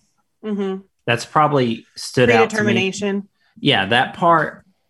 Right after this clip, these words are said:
Speaker 2: really stood out to me because it really, relatability. I think people fall either on,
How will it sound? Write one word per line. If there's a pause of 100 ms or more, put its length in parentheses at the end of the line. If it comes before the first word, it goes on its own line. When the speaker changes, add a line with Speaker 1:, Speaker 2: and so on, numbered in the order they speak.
(160)
Speaker 2:
really
stood
out
to
me
because
it
really, (340)
relatability. (520)
I
think (840)
people
fall
either
on,